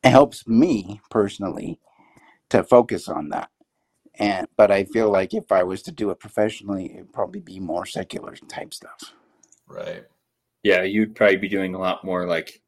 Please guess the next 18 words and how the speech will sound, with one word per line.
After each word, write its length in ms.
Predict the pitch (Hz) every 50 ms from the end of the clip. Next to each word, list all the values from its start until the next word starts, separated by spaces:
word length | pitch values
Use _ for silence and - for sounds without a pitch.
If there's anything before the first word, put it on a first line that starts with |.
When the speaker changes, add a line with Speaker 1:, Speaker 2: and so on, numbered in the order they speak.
| _ _ -
Speaker 3:
banners 600 | 110 104 101 101 98 95 92 92 95 92 90 - -
and 220 | 98 90 95 - - - - - - _ -
wh-, 340 | 127 113 107 113 113 - -
whatever 560 | 120 110 101 98 92 - - 95 95 - - _
for, 360 | - 113 104 95 90 - - _ _ _ _ _ _ _ -
for 200 | - 104 92 73
organizations, 840 | 90 95 95 90 95 92 92 92 95 92 92 90 - 90 90 -
but 340 | - - 110 - - - _ _ _ _ _ _ _ _ _ _ _ _ _ _ - - - - - - -
Speaker 1:
If 180 | 135 127 -
I, 120 | 156 147 147 -
if 180 | - 139 135 - _ _ _ _ _ _ _ _ -
I, 240 | 131 123 123 120 - _ -
I 180 | - 123 123 - _ _ _ _ - - - _ _ _ _ _ _ _ _ _ _ _ - -
could 180 | - 127 107 -
tell 240 | - - 120 123 127
you 160 | 110 101 98
probably, 580 | - - 127 139 135 127 117 104 101 101 101 92 95 87 85 _
like, 180 | - 98 92